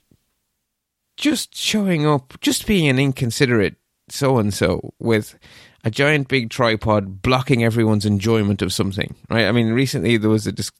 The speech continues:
there's a, a, a national park in America was banned tripods with large groups of people for the simple fact that these large groups went up, blocked the trails, and just made a nuisance of themselves. That's, that is classic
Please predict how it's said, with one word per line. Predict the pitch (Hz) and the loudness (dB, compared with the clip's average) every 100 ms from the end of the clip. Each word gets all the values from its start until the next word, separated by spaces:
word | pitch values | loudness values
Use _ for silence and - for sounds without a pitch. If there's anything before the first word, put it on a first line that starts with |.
| - | -10
there's | 85 87 101 104 | -6 -2 -2 2
a, | 107 | 2
a, | 104 107 107 - 110 | 2 2 2 0 -2
a | |
national | 107 117 107 101 | 0 0 0 -2
park | 110 104 | 0 0
in | 104 | 0
America | 107 107 104 | 0 0 0
was | 110 107 - - | -2 -2 -8 -16
banned | - - - - 113 110 107 101 _ | -20 -18 -10 -2 2 2 0 -6 _
tripods | - 110 113 104 | -2 0 0 -2
with | 101 110 | -2 0
large | 107 101 | 0 0
groups | - 107 | -4 -4
of | 101 | -4
people | - 107 117 95 | -2 0 0 0
for | 120 | -2
the | 104 | -2
simple | 180 151 123 | -2 -2 -2
fact | 127 120 | 0 0
that | 110 107 - - - - - _ | 0 -2 -2 -14 -20 -20 -20 _
these | - 123 117 | -2 0 2
large | 131 170 - | 2 0 0
groups | 139 123 123 | 0 0 0
went | 104 | 2
up, | 104 98 | 0 0
blocked | 101 113 127 | 0 0 0
the | 117 | -4
trails, | - 101 85 104 113 - _ _ _ - | -2 -2 0 -2 -4 -10 _ _ _ -4
and | 170 | -2
just | 208 247 | 0 -2
made | 156 110 | 0 2
a | |
nuisance | 123 165 226 - 151 120 | 2 2 0 0 0 0
of | 95 | 0
themselves. | 101 101 - - - - - 131 - _ _ _ - | -4 -4 -4 -6 -8 -18 -16 -18 -18 _ _ _ -14
That's, | - 214 - - - _ | -2 0 0 -6 -8 _
that | 185 233 | -2 0
is | 170 | -2
classic | - - 180 196 196 - 90 - - - | -4 -4 0 0 0 -2 -2 -6 -14 -20